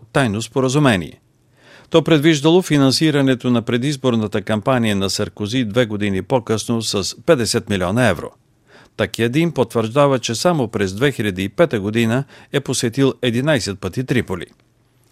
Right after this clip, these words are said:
Малко след избирането на Саркози за държавен глава, последният замина за Триполи,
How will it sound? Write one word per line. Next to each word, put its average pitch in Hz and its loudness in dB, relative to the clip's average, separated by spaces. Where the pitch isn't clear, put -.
Малко 170 2
след 180 0
избирането 131 0
на 107 0
Саркози 110 -4
за 117 -2
държавен 104 -2
глава, 104 0
последният 123 0
замина 120 0
за 92 -4
Триполи, 131 -2